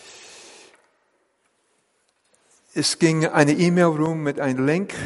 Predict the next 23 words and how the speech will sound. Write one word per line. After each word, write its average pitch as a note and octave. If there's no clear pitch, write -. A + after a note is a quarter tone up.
für D#3
eine C3
Lehre. D3+
Und C#3
wir C3+
hören C#3+
viel F3
gute D3+
Lehre. B2+
Also C3+
ich B2+
hab, C#3+
ähm, C#3
oder C3
am B2+
Montag D3+
haben C#3
wir C#3
von B2
Rainer D3
eine B2
tolle D3+
Lehre C3+